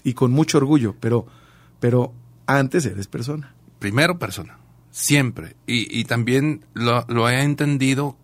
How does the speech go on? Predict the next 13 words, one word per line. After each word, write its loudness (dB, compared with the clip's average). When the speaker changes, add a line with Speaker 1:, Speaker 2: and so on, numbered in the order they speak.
Speaker 2:
con -4
las -6
personas -4
discapacitadas -4
o -8
con -4
alguna -4
discapacidad. -8
Speaker 1:
A -14
ver. -20
Speaker 2:
Primero -4
son -4
personas. -10